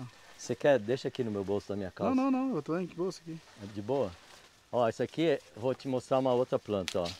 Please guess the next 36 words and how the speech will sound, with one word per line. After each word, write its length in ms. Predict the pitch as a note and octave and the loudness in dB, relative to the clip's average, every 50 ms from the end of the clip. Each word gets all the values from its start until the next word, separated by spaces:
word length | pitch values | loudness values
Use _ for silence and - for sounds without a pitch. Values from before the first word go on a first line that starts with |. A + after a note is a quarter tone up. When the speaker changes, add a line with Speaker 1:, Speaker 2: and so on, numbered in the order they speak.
| - - - - - - - - - - - - - - - | -14 -16 -14 -14 -16 -12 -12 -12 -4 -4 -4 -4 -4 -14 -16
Speaker 1:
Isso 140 | - - | -2 -2
aqui 180 | C3+ A#2+ - D3 | -2 0 0 -6
chama-se 400 | C3 - D#3+ D3 D3 - - C3 | -4 -2 0 0 0 -2 -4 -12
colônia. 640 | - - E3 E3+ D3+ C#3 C3 B2 A2+ G2+ F#2 F2 F2+ E2+ - - - - - - - - - - - - - - - - - - - - - - - - | 0 4 4 6 6 6 4 4 2 -2 -4 -4 -8 -10 -16 -20 -20 -20 -20 -20 -20 -20 -20 -20 -20 -18 -18 -18 -16 -16 -20 -20 -20 -20 -18 -14 -10 -4
Olha 220 | - A#2 C3 D3+ D3+ | 0 2 2 2 2
que 100 | - C3+ | 0 -4
cheiro 240 | - - C#3 C3 C3+ | -4 -4 -4 -2 0
gostoso, 540 | A#2 B2+ A2 - - G#2+ G2+ F#2+ F2 F2 | -2 -2 -4 -4 -6 -4 -4 -4 -4 -6
gente. 340 | E2+ F#2 F2+ E2+ E2+ - - - - - - - - - - - - - - - - - - - - - - - - - - | -8 -8 -10 -10 -10 -14 -20 -20 -20 -20 -20 -20 -20 -20 -20 -20 -20 -20 -20 -20 -20 -20 -20 -20 -20 -20 -20 -20 -20 -14 -8
Ela 180 | A2 A2+ B2 B2 | -2 0 0 2
dá 140 | A#2 B2 B2+ | 4 2 2
uma 160 | B2+ C3+ A#2 | 2 2 -2
flor 300 | - - C3 C3 C#3 C#3+ | -2 -2 -2 0 0 0
linda. 440 | B2 A2 A#2 A#2 C3 D3 D3 D#3 D#3+ | -2 -4 -4 -4 -6 -2 0 0 0
Speaker 2:
Cheirosa 380 | D3+ C#3+ C3+ C3 C3 B2+ C3 | 2 0 0 0 0 0 0
mesmo. 360 | D3 F3 G#3 G3+ F#3+ F#3+ F#3+ F3 | -2 -2 -2 -2 -2 -2 -4 -6
Speaker 1:
Não 80 | - A2 | -8 0
tem 140 | - D3+ C#3 | 0 0 0
um 20 | |
cheiro 240 | - - D3+ C3 A2+ | 4 2 2 2 2
de 120 | G2 A2 | 0 -2
louro? 440 | A2 A#2 B2+ C3+ C3 A#2 G2+ F#2+ F2 E2+ - - - - - - - | 0 4 6 8 8 8 6 2 -4 -6 -12 -16 -16 -18 -16 -6 0
Speaker 2:
Aham. 400 | F3+ F#3+ E3+ E3+ E3+ F#3 A3 A#3+ - - - - - - - - - - | 0 2 4 4 2 2 0 -2 -4 -12 -20 -20 -20 -20 -20 -20 -12 -6
Speaker 1:
Então, 200 | - A2 G2+ F#2 | -4 -2 -2 0
Speaker 2:
Tempero, 500 | F3 F3+ F3+ C#3 F3+ F3+ G3 G#3 F#3 F3 | 0 0 0 2 4 6 6 6 6 4
né? 180 | E3 F3 F#3 F#3 E3 - | 0 0 -2 -4 -4 -2
Speaker 1:
é, 280 | G#2+ A2+ G#2+ G#2 B2+ C3+ | 0 0 0 0 0 0
é 100 | A#2 B2 | 0 0
aquela 260 | C3+ - - D3+ D#3 | 0 0 2 0 0
planta, 280 | D#3 - C#3+ C#3 D3 D#3+ | 0 2 2 2 2 2
essa 260 | D3 D#3 E3+ - G#3 | 0 0 0 -2 -6
aqui, 200 | - - - A#2+ | -8 -4 -2 -2
ó, 120 | G2 F2+ E2+ E2 - - - - | -2 -2 -2 -6 -12 -16 -12 -12
essa 200 | G#2+ - - C3 | -12 -8 -8 -10
aqui, 200 | - - - | -10 -6 -8
ó. 60 | F#2 | -8